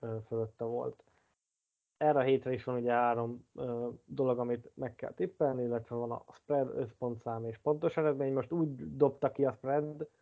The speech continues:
hogy nem fél pontokat, hanem egész pontokat, úgyhogy igazából táj is, tehát a döntetlen is elképzelhető, meg hogy pont annyi, összesen annyi pont lesz.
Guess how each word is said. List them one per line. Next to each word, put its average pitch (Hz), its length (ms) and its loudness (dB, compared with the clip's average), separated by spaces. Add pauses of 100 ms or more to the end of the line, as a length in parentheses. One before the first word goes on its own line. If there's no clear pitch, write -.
(360)
hogy 135 300 12 (100)
nem 135 360 -2 (120)
fél 135 540 4 (200)
pontokat, 143 560 0
hanem 131 220 0
egész 120 300 0
pontokat, 131 440 0
úgyhogy 131 280 0
igazából 131 580 2
táj 127 320 4
is, 113 180 -4
tehát 120 180 -4
a - 40 -12
döntetlen 123 500 -2
is 113 120 -8
elképzelhető, 135 720 0
meg 120 140 -4
hogy 120 160 -6 (100)
pont 143 220 0
annyi, 151 340 0 (540)
összesen 147 440 4
annyi 147 220 0
pont 160 320 2
lesz. 170 300 -2